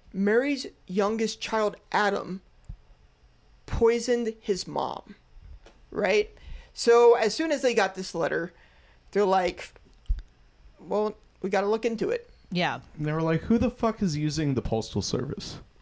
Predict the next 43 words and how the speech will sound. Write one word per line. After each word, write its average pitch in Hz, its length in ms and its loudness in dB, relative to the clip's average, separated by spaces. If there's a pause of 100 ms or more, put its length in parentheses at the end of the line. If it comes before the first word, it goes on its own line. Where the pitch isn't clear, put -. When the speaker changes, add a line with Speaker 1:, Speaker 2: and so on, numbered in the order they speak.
(400)
Speaker 1:
Mm-mm. 175 240 -12 (1800)
Speaker 3:
Ba-doo-ch. - 1160 -2 (540)
Speaker 1:
Oh, 254 80 4
I 233 120 4
get 190 200 4
it. - 240 -4 (100)
Yeah. 156 260 0 (140)
Speaker 3:
You 143 220 -2
know, 120 180 2
'cause 113 200 -8
no 117 100 0
one 110 160 0
uses 104 380 -2
it, 107 200 -2 (280)
you 113 60 -4
know. 113 200 -2 (480)
Speaker 2:
Mm-hmm. 175 520 -2
Speaker 1:
No, 370 100 -2
I, 214 180 -2 (440)
I - 60 -2
get 202 160 2
it. - 220 -6 (180)
I'm, 240 220 -8
I'm 214 100 -8
sorry. 180 400 -2 (260)
Speaker 2:
They 190 220 4
Speaker 1:
You 285 60 4
know? 208 100 4
Speaker 2:
should 349 100 4
have 339 100 2
just 302 180 -2
sent 269 200 0
an 214 100 0
email. 139 400 0
Is 147 100 -4
that 190 140 2
what 160 100 0
you're 160 140 -2
saying? 160 440 -2 (180)
Speaker 3:
Yeah, 196 200 -2
or, 143 320 -2
like, 135 240 -6
a, 107 180 -4